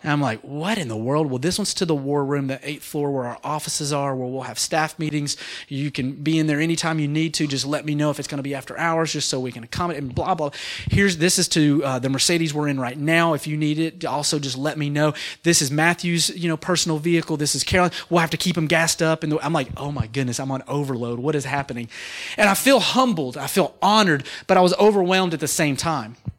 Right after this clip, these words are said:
One of my roles, though, as I continue to fast forward just to kinda give you an idea of what I had stepped into and I did not understand, one of my roles as a personal assistant was when the Dream Center from the one oh, from that old hospital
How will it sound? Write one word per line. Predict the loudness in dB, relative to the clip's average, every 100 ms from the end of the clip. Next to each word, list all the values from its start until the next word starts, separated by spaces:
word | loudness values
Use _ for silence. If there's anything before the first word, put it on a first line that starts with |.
| _ -18 -12 -10 -2
One | 4 6 8
of | 6
my | 6 8
roles, | 8 8 6 6
though, | 6 6 6
as |
I | 4
continue | 2 4 4 4
to | 0
fast | 2 0 2
forward | 4 4
just | 4 0
to | 0
kinda | 2 0 0
give | -2 2 6 6 4
you | 2
an | 4
idea | 2 4 4 4
of | 2
what | 4 6 6
I | 4
had | 2
stepped | 2 2 2
into | -2 0 0
and | 0
I |
did | -2 2 2
not | 2 0
understand, | -2 -2 -2 -2 -2 -2 -6 -12
one | 0 4 6
of |
my | 6 6
roles | 6 4 2
as | -2
a |
personal | 0 0 0 0
assistant | 2 2 2 0 -4
was | 0 0 2
when | 2 4 6 6
the | 4
Dream | 6 6 4
Center | 4 4 2 -2 -8 _ -20 -20 -18 -18 -8
from | 2 4 6
the | 6
one | 6 6
oh, | 6 4 0 2
from | 4 6
that | 6 4 4
old | 2 4
hospital | 4 4 2 0 -2 -2